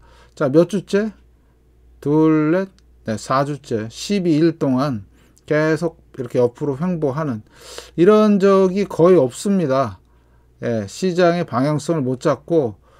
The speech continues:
지금 헤매고 있다. 이렇게 보시면 될 것 같고요. 자, 일봉을 보시면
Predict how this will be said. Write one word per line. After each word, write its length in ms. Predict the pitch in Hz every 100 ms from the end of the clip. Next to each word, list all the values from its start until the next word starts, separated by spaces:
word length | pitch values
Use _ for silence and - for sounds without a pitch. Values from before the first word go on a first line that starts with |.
| _ _
지금 220 | 151 131
헤매고 420 | 180 185 170 147
있다. 420 | 113 - 113 - _ _ _
이렇게 240 | 120 123 123
보시면 380 | 127 117 139 117
될 160 | 120
것 140 | 120 117
같고요. 800 | 117 123 127 107 98 120 156 - _ _ _ _
자, 200 | 147 123
일봉을 460 | 156 180 185 185
보시면 640 | 143 131 - 147 185 208